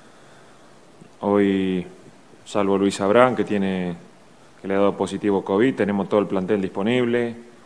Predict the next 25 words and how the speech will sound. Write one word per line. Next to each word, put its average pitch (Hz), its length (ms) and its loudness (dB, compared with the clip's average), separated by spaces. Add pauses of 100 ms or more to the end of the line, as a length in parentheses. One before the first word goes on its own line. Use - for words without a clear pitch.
(1200)
Hemos 98 260 -6
ido 104 160 0
encontrando 95 540 -2
el 87 80 -2
ritmo, 110 680 2
se 104 140 -4
hemos 98 240 -2
ido 98 160 0
adaptando 95 600 0
a, 90 240 -2 (560)
a 92 40 -6
la 92 80 -4
dinámica 95 380 -2
de 95 40 -2
un 95 60 -4
nuevo 98 160 0
entrenador. 101 680 0 (1160)
Y 95 80 -8
bueno, 101 220 0
estamos 95 380 -4
en 95 160 -8
la 95 100 -6
final 101 280 -8
del 95 100 -6
torneo 98 560 -8